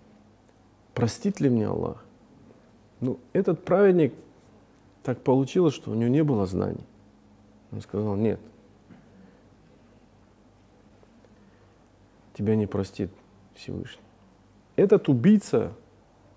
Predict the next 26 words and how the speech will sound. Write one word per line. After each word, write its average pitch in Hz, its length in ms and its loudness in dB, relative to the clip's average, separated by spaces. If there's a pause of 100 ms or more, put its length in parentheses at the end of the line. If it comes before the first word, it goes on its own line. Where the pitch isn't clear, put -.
(240)
грешник, 113 580 0 (260)
рассердился, 123 840 -2
разгневался, 143 720 0 (880)
сказал: 131 280 -4
«Ну, 135 140 0
раз 131 220 -2
меня 123 180 -2
не 117 80 0
простит 117 460 -6
Всевышний, 113 420 -6
значит, 98 240 -4
я 98 80 -4
и 101 220 -6
тебя 95 320 -2
убью». 78 240 -10 (480)
И - 20 -12
вот 127 220 -2
он 123 100 2
убил 127 300 0
и 120 40 0
его. 113 400 0 (1300)
Но 113 160 -2
опять 208 300 4
его 165 140 6
совесть 143 300 2
замучила, 117 540 -2